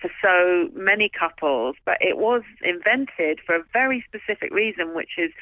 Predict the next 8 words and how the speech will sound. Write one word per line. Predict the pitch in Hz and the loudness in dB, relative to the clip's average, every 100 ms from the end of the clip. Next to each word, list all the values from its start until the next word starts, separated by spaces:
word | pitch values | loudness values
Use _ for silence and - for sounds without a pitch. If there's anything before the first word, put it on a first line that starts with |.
| - - | -16 -4
women | 202 196 185 | -2 -2 -4
who | 185 | -2
have | 175 170 | -2 -2
blocked | 185 175 - - | -4 -4 -6 -6
fallopian | 180 180 - 175 165 - | -2 -2 -4 -8 -8 -8
tubes, | 156 - - - - - - | -6 -6 -10 -18 -18 -18 -4
and | 170 170 165 - - - | -4 -4 -10 -12 -20 -2
so | 180 | 2